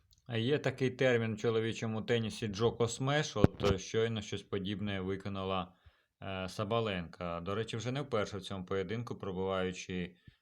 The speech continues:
е, простий, е, смеш в сітку. І ви бачите, з чого все розпочинається. Брейкпойнт в Гауф. Не реалізовує його американка.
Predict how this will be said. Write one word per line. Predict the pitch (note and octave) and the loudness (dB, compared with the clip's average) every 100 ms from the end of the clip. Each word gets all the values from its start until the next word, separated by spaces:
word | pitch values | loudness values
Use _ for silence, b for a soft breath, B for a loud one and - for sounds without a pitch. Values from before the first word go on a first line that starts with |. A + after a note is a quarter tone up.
| _ | _
е, | F#2+ F#2+ F#2 F2+ _ | -10 -6 -4 -6 _
простий, | A#2+ C3 - - G#2+ F#2 D#2+ F2+ | -4 -4 -6 -6 -4 -2 4 4
е, | F2 F2+ F2 | 4 0 -2
смеш | - G#2 A2 A#2+ - | -4 -4 -2 -4 -6
в | G2 - | -10 -10
сітку. | - F2+ F2+ - - - - - - - - - _ - _ - - - _ _ _ _ _ _ | -10 -8 -8 -10 -16 -14 -14 -18 -20 -20 -20 -20 _ -20 _ -16 -16 -16 _ _ _ _ _ _
І | C3 A#2+ | -2 2
ви | B2 C#3 | 4 4
бачите, | A#2 A#2 B2+ B2 A#2+ | 6 6 6 2 2
з | |
чого | - A#2 A2+ | 4 4 4
все | G#2+ A2+ | 4 2
розпочинається. | A2 - A#2 A2 B2 G#2+ G2 F#2 F2 - F2+ F#2 _ _ _ _ _ _ _ _ | 2 0 -2 0 2 4 6 4 0 -6 -8 -12 _ _ _ _ _ _ _ _
Брейкпойнт | F2+ G2 G2 - G#2 G#2 A#2 | 2 2 2 2 4 4 2
в | G#2+ | -2
Гауф. | G2+ G2+ F2+ F2 - _ _ _ _ _ _ _ _ _ - | 4 4 4 0 -12 _ _ _ _ _ _ _ _ _ -12
Не | - G#2+ B2+ C#3 | -2 0 0 2
реалізовує | C#3 C3+ C3 A#2 B2+ A#2+ G2+ F#2+ | 2 2 0 0 0 2 0 -2
його | F#2+ F#2 | -2 -2
американка. | G2 F#2 F#2 F#2 - F2+ E2 F2+ | -2 -2 -2 -4 -4 -4 -4 -10